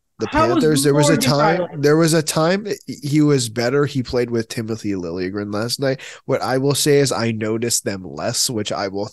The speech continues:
Speaker 1: say is a good thing in this case.
Speaker 2: Yeah.
Speaker 1: Um, but I'm still on board when T J Brodie comes back is just give him T J Brodie. Like, enough of this playing around. We know,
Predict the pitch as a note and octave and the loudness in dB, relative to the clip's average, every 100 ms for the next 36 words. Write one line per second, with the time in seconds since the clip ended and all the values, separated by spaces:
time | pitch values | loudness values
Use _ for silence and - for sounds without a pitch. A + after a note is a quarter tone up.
0 | _ - A#2+ G#2 A2 G#2 F2+ C#2+ D2 - | _ -8 -4 -4 -4 -8 -10 -14 -14 -4
1 | A2+ B2 B2+ B2+ C3 - D3 D#3 D#3+ - | -4 -2 -4 -2 -2 0 -2 -2 -4 -8
2 | - - - - F3 B3 D4 C3 C3 C3+ | -14 -20 -10 0 2 2 2 0 2 2
3 | B2+ B2+ - - D#3 D#3 D#3 D3 D3 C3+ | 2 0 0 4 6 6 6 4 2 2
4 | C3 C3 B2 A#2+ A#2+ B2 C3 A#2+ A2+ A2+ | 2 0 -2 0 2 4 2 0 -2 -2
5 | A#2 A#2 A2 G#2 G#2+ A#2 A#2 G#2+ A2 A2 | -2 0 0 0 -2 -4 -6 -6 -2 -2
6 | A2 A2 A2 - D#2+ - - E2+ C#2 C#2 | -2 -4 -4 -4 -4 -6 -6 -8 -8 -12
7 | - A#1+ C#2+ A1+ - A#1 D#2+ G#2 B2+ B2 | -12 -12 -10 -12 -12 -12 -6 -6 -4 -2
8 | C3 B2+ C#3 A2+ A2 G#2+ - - - - | -2 -2 -2 -4 -4 -2 -2 -4 -10 -20
9 | _ - - B2 A2+ G#2 G2 G2+ G2 G2+ | _ -14 -6 -2 -2 -4 -6 -8 -8 -8
10 | G2 - _ _ _ _ _ - - - | -8 -12 _ _ _ _ _ -20 -20 -20
11 | _ _ C#3 F3 G3 F3+ G3+ B3 C4 | _ _ 0 4 6 6 4 4 0